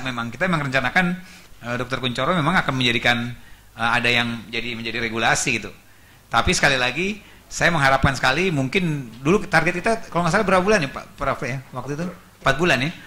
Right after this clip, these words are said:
Empat bulan ini, eh, mesti ada batasannya. Batasan empat bulan ini harus kita keluarkan, selesaikan, supaya ada orang udah ada pegangan. Ada pegangan. Kemudian nanti kita akan bicarakan lagi sama Prof Laksono gimana selanjutnya, apa yang kita mesti lakukan lagi. Nanti sih soal lain lagi. Tapi, eh,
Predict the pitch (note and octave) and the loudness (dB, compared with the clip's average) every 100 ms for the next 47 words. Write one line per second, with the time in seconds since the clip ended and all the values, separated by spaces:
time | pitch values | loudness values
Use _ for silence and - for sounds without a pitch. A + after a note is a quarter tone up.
0 | - - - - D#3 D#3 F3 F3 F3 A#3+ | -20 -16 -14 0 2 4 6 4 4 2
1 | G#3+ - - - E3 E3+ F3+ E3 E3 - | 0 -4 -2 2 2 4 2 4 4 4
2 | G3+ D#3+ D#3 C3 C#3 - C#3 D#3 E3 D#3 | 2 2 -2 -6 -6 -2 -2 2 4 4
3 | E3 F3 G#3+ - D#3+ D#3+ D#3+ B2 D#3+ F3 | 2 4 4 2 0 2 4 4 2 0
4 | D3+ D#3 - B2 F#3 - - - G#3 G3+ | 0 0 2 2 0 -6 -4 2 4 6
5 | G3+ A3+ G3+ F#3+ F#3 G3 F3+ B2+ B2 - | 6 6 4 4 4 4 2 -2 -6 -16
6 | - - - - - C3+ D3+ B2 A2 G#2+ | -20 -20 -20 -18 -8 0 2 2 0 0
7 | C#3 G3+ A3+ - - - - D#3 D#3+ F3 | -2 -2 -4 -8 -16 -18 -6 0 4 4
8 | G#3+ E3 G#3+ F#3+ G#3+ F#3 E3+ E3+ F#3+ G#3 | 6 4 4 4 4 6 4 4 4 6
9 | F#3 E3 E3 F#3 D#3+ G#3 F#3 C#3 - D3+ | 6 6 4 2 4 4 4 2 0 2
10 | D#3 D#3+ D3+ D3+ D#3 C#3+ C#3+ C#3 C#3 C#3+ | 2 2 2 4 2 2 0 0 -2 -2
11 | E3+ A3 D#3 - - - - D3 F#3 F3+ | -2 -4 -6 -12 -20 -10 -4 -2 -2 0
12 | D3+ C3+ C#3+ F3 B2+ A2 - - - - | 4 4 4 0 -2 -8 -14 -20 -20 -20
13 | - C#3 F#3+ G3+ E3+ - - - D3 D3+ | 0 2 4 2 0 -8 -20 -12 0 4
14 | D#3 | 6